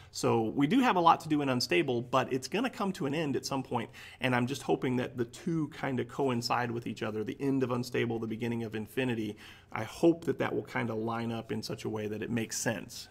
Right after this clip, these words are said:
Um, the other thing we wanna look out for is Direwolf has a, is, is working on his new pack, and it looks like that might be close too. So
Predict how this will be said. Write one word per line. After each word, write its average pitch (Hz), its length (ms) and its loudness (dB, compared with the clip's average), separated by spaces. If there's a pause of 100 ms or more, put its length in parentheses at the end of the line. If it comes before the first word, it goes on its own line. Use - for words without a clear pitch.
Um, 110 300 -6 (340)
the 143 100 8
other 190 100 6
thing 247 160 2
we 220 80 4
wanna 208 200 4
look 190 180 2
out 180 160 2
for 185 340 0
is 127 500 2
Direwolf 123 640 4
has 117 340 0
a, 113 120 0 (160)
is, 120 300 -2
is 117 220 -2
working 120 240 0
on 113 100 0
his 170 180 2
new 127 120 0
pack, 113 280 -4
and 123 120 0
it - 40 -2
looks 170 220 -2
like 220 140 -4
that 214 180 -2
might - 160 -2
be 156 80 -2
close - 380 -2
too. 127 360 0
So 113 460 0